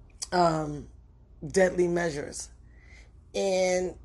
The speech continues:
and she did the exact opposite. She, she killed him instantly. She didn't, she didn't shoot for the shoulder. She didn't try to disarm him from his ice cream. You know,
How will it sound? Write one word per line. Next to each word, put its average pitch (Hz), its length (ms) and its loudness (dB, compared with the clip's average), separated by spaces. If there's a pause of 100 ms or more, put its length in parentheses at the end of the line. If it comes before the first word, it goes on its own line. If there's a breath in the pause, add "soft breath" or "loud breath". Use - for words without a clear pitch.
(180)
and 202 140 2
she 214 160 2
did 214 180 6
the 226 100 4
exact 208 380 2
opposite. 208 500 0
She, 180 300 -6
she 160 180 -10
killed 208 360 -2
him 208 260 -2
instantly. 143 640 -6 (1120 soft breath)
She 208 240 -4
didn't, 175 440 0
she 190 140 -6
didn't 165 180 -6
shoot 185 220 -6
for - 160 -4
the 139 80 -8
shoulder. 101 760 0 (520 soft breath)
She - 140 -2
didn't 208 160 4
try 196 180 6
to 185 80 4
disarm 185 520 2
him 180 160 2
from 170 160 -2
his 175 180 2
ice 160 240 0
cream. 147 420 -6 (960 soft breath)
You 175 200 2
know, 156 400 -4